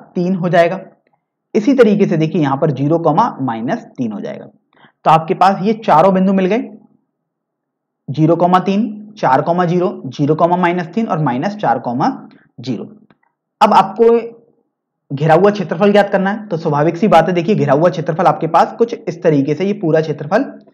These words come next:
आ जाएगा, जिसको देखिए मैं यहाँ पर पीले रंग से रंग रहा हूँ ताकि आपको समझ में आए कि कौन सा क्षेत्रफल आपको ज्ञात करना है। तो ये वाला भाग आपके पास घिरा हुआ आया है पूरी आकृति के बीच में, तो आपको यही क्षेत्रफल ज्ञात करना है।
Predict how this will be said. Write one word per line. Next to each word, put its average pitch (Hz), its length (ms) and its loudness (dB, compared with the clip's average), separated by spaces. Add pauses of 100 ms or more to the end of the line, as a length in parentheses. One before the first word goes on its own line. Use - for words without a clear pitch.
(520)
आ 147 100 0
जाएगा, 92 340 -10 (920)
जिसको 147 240 -6
देखिए 156 240 -2
मैं 165 100 -2
यहाँ 143 120 -2
पर 170 180 -6
पीले 156 260 0 (100)
रंग 135 280 -4
से 170 80 -4
रंग 151 160 -2
रहा 151 120 0
हूँ - 200 -10 (400)
ताकि 135 240 -4
आपको 151 240 -2
समझ 156 180 -4
में 165 140 0
आए 170 80 2
कि 190 120 -8
कौन 156 200 -2
सा 165 80 -4
क्षेत्रफल 156 400 -6
आपको 196 260 -6 (340)
ज्ञात 131 280 -6
करना 160 260 -2
है। - 180 -8 (1400)
तो 135 40 -6
ये 135 140 -2
वाला 160 200 4
भाग 156 220 2
आपके 175 220 -4
पास 180 140 2
घिरा 151 200 0
हुआ 185 200 4
आया 208 140 4
है 320 200 -4
पूरी 220 160 2
आकृति 208 340 -2
के 208 80 0
बीच 208 180 0
में, 208 100 -8 (640)
तो 151 60 -2
आपको 151 160 -2
यही 165 260 2
क्षेत्रफल 156 420 -4
ज्ञात 127 400 -2
करना - 220 -8
है। - 100 -20